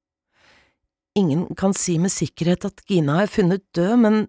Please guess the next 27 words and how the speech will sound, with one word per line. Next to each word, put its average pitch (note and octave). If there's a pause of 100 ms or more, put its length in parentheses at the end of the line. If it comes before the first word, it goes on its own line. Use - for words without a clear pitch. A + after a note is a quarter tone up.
ryktene F3+
har A3+
alt F#3+
spredt -
seg -
på A3+
bygda. D#3+ (1040)
Emily D3+
hikstet -
og G3
svelget. F3 (880)
Og A3
nå G3
er F#3+
Mikael G#3+ (100)
tatt -
med D3+
til G#3
lensmannsgården. F#3+ (1200)
Dette C#3
må C3+
da D#3+
bunne D3+
i C3
en E3+
stor C#3+
misforståelse. D#3